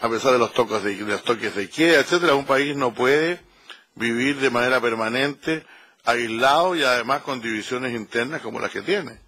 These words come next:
Hay que restaurar la, la normalidad, eh, la legalidad y el diálogo.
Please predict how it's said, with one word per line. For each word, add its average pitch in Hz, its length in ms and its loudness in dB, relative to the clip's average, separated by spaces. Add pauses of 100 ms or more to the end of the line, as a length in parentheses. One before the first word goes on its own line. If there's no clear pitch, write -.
(640)
Hay 131 160 2
que 147 100 -2
restaurar 123 560 2
la, 160 480 -4
la 123 100 2
normalidad, 123 800 2 (1040)
eh, - 60 -16 (240)
la 113 180 2
legalidad 113 720 2 (580)
y 117 100 -2
el 127 100 0
diálogo. 110 520 0